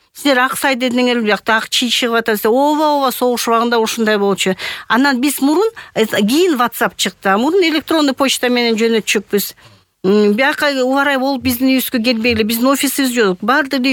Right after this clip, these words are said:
үйүбүзгө келет кантка. Анан ошо документтер менен таанышкыла.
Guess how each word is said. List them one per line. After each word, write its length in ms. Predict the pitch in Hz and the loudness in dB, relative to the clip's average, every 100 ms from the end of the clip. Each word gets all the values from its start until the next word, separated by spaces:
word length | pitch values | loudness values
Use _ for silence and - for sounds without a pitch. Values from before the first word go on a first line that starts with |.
| 247 | 0
үйүбүзгө 280 | 220 - 202 | -2 -2 0
келет 220 | 190 175 | 2 0
кантка. 440 | - 180 - 131 - - - _ - - | -2 -2 -2 -6 -6 -18 -20 _ -10 -2
Анан 320 | 226 262 254 | 2 2 0
ошо 300 | 233 269 247 - - - - - | -2 -2 -4 -4 -16 -18 -10 -2
документтер 600 | 226 269 262 254 - 240 | 0 2 2 0 0 0
менен 180 | 247 240 | 0 0
таанышкыла. 840 | 233 247 233 - 185 170 156 | 0 0 0 -2 -2 0 -2